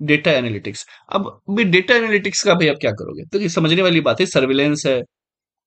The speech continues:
रिकॉन्सिलेंस है, स्ट्रेंथनिंग सिचुएशन अवेयरनेस है, सिचुएशनल अवेयरनेस। अब देखिए बात ये है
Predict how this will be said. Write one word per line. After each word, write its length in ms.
रिकॉन्सिलेंस 880
है, 120
स्ट्रेंथनिंग 560
सिचुएशन 520
अवेयरनेस 580
है, 40
सिचुएशनल 460
अवेयरनेस। 360
अब 80
देखिए 160
बात 380
ये 240
है 60